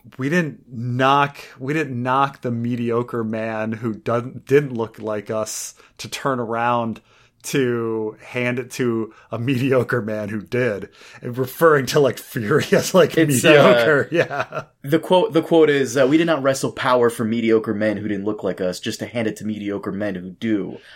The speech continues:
Speaker 2: I,
Speaker 1: Right.
Speaker 2: that line goes so, you know what? Out of all the lines we've gotten so far in the Disney Plus television show series, this one, I would rank it up there with, uh, what's that one from WandaVision that you liked?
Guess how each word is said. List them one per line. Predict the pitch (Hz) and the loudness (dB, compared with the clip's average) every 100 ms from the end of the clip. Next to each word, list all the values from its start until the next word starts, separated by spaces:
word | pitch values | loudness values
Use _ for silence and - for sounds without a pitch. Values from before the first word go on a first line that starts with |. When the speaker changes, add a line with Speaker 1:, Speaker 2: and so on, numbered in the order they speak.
| - | -6
Speaker 2:
I, | 123 | -4
Speaker 1:
Right. | 110 | -2
Speaker 2:
that | 143 135 120 | 0 -2 -2
line | 113 107 104 95 85 | -2 -2 -2 -6 -6
goes | 104 95 - | -6 -6 -8
so, | - 135 113 - - - | -2 2 2 0 -16 -4
you | 165 | 2
know | 170 | 4
what? | 165 180 151 | 6 4 4
Out | 165 | 2
of | 156 | 2
all | 139 165 | 2 2
the | 160 | 2
lines | 131 135 139 120 | 0 2 0 -2
we've | 117 | 0
gotten | 120 113 | 0 0
so | 107 120 | 2 0
far | 110 120 113 113 | 2 4 6 4
in | 104 | 0
the | |
Disney | 92 110 107 107 | -2 -2 0 -6
Plus | - 113 104 - - - - _ _ - | 0 2 2 -2 -8 -10 -12 _ _ -2
television | 135 113 110 110 | 2 2 0 -4
show | 110 113 | 0 0
series, | 107 113 110 110 104 - - - _ | 2 0 2 0 -4 -14 -20 -20 _
this | 135 160 | 2 2
one, | 170 160 147 | 4 2 4
I | 139 | 2
would | 147 131 | 2 2
rank | 135 127 | 2 4
it | |
up | 117 123 | 4 4
there | 135 127 | 4 4
with, | 113 110 - | 2 0 2
uh, | 110 101 | 4 4
what's | 143 190 | 2 2
that | 220 | 2
one | 180 151 | 4 0
from | 143 127 | 0 0
WandaVision | 107 113 117 110 117 113 120 | 4 4 2 0 0 0 0
that | 113 | 0
you | 120 | 2
liked? | 113 113 110 - | 2 2 0 -16